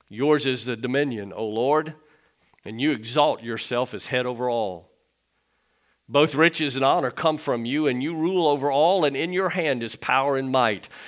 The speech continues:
and it lies in your hand to make great and to strengthen every one." Is it any wonder that David had this testimony that he had a heart after God's own heart?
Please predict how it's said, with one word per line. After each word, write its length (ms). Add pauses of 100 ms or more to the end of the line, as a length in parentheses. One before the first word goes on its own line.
(160)
and 140
it 100
lies 460
in 160
your 160
hand 340
to 80
make 280
great 560
and 220
to 120
strengthen 720
every 500
one." 400 (320)
Is 220
it 180
any 300
wonder 480
that 220
David 480 (340)
had 320
this 240
testimony 640
that 140
he 100
had 220
a 80
heart 500
after 280
God's 440
own 260
heart? 520